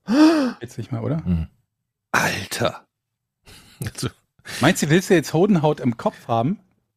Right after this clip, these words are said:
Speaker 1: Georg, Moment, das ist ja gerade eine wissenschaftliche Erkenntnis, das ist ja mind blown.
Speaker 2: Was?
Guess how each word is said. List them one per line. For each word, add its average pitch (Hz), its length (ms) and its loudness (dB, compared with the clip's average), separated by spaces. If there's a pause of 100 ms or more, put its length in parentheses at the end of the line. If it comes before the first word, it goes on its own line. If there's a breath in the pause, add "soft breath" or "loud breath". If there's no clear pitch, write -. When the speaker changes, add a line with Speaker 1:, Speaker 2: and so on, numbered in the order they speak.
(180)
Speaker 1:
Georg, 170 320 6
Moment, 143 480 4
das 143 100 4
ist 156 140 0
ja 151 60 6
gerade 135 260 0
eine 127 200 2
wissenschaftliche 147 760 0
Erkenntnis, 156 500 -2
das 113 160 0
ist - 180 -8
ja 127 120 4
mind 113 560 0
blown. 143 500 4 (1160)
Speaker 2:
Was? 107 200 -8